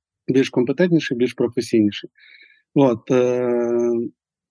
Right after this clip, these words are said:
і ми вперлись в те, що нам не вистачає насправді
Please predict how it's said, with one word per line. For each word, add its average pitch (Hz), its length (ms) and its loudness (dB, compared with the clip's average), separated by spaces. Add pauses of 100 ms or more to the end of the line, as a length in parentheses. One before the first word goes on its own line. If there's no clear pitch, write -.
і 147 120 2
ми 160 140 8
вперлись 185 680 0
в - 140 -20
те, 165 260 2
що 151 460 0
нам 147 400 4
не 135 180 4
вистачає 131 840 0
насправді 131 760 0